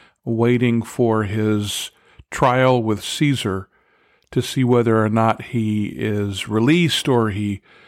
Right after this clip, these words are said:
is executed. Paul writes this letter under those kinds of circumstances, and yet this is a letter that contains joy, the word joy or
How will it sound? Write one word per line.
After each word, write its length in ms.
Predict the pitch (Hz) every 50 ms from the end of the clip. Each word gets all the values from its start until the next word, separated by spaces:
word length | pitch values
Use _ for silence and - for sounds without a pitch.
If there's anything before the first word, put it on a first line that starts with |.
| - _ _ _ _
is 280 | - - 113 107 95 - -
executed. 840 | - 143 - - - 135 - - - 139 135 131 135 135 120 - - _ _ _ _ _ _ _ _ _ _ _ _ _ _ _ _
Paul 300 | - 123 120 117 117 110
writes 400 | 107 110 117 123 123 120 - -
this 320 | - 117 107 107 - -
letter 440 | 110 107 110 117 120 107 101 101 -
under 300 | - 110 110 104 110 104
those 320 | 98 110 113 123 127 117
kinds 460 | - - - - 113 117 123 123 110 107
of 120 | 98 87
circumstances, 1300 | - - - - 135 131 - - 104 98 - - - - - 92 95 - - 92 85 90 92 - - - - _ _ _ _ _ _ _ _ _ _ _ _ _ _ _ _ _ _ _ _ _ -
and 200 | - 113 110 113
yet 380 | 110 117 117 127 127 - _ _ _ _ _ -
this 260 | 123 123 117 - -
is 140 | 147 135 117
a 60 | 123
letter 360 | 123 120 117 113 110 120 120 120
that 360 | 110 107 104 107 - - -
contains 840 | - 117 110 107 - 117 110 110 110 110 110 104 98 101 120 - _ - - 131 120
joy, 760 | 104 101 113 113 120 127 127 120 101 92 101 98 104 110 110 - _ _ _ _ - -
the 120 | 113 110
word 420 | 101 98 110 120 123 123 120 113 107
joy 560 | 101 - 123 113 113 117 117 117 117 117 113
or 420 | - - 92 95 95 95 95 95